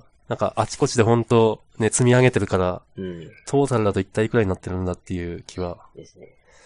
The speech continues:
Speaker 2: え、でも、
Speaker 1: そう、あの、
Speaker 2: いいものがちゃんと高くなるのはいいと思います。
Speaker 1: まあ、まあそうですね。これはその価値はあると思うんで。うん。まあ、あのー、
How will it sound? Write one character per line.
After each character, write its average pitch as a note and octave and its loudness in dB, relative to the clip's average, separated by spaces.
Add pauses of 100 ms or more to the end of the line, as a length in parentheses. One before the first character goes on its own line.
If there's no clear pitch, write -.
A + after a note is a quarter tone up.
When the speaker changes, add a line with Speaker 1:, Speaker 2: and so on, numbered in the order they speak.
(280)
Speaker 2:
え、 G#2+ -8
で A2 -6
も、 F2+ -10
Speaker 1:
そ G#2 -6
う、 - -2
あ G#2 -2
の、 G2 -6
Speaker 2:
い - -10
い - -12
も G#2 -8
の G2 -6
が F#2 -4
ち - -20
ゃ G2 -16
ん G2 -20
と G2 -8
高 F#2 -12
く - -18
な F2 -10
る E2 -14
の F2 -14
は - -14 (380)
い - -20
い - -20
と - -14
思 - -18
い - -20
ま G2+ -20
す。 - -10
Speaker 1:
ま C#3+ 0
あ、 A2+ -8 (200)
ま C#3+ 2
あ - 2
そ E3 2
う A2+ 4
で - -6
す G2+ -6
ね。 F#2 -2
こ - -10
れ C#3 2
は C3+ 0
そ C3+ -2
の C3+ 4
価 C#3 -2
値 - -4
は G2+ 6
あ - 2
る A2 -4
と G#2 -2
思 G2 0
う - -2
ん F2+ -4
で。 E2+ -10 (260)
う A#2 -20
ん。 G#2+ -20 (800)
ま F#2+ -4 (140)
あ、 - -6
あ - -2
の G2 -2
ー、 G#2+ -20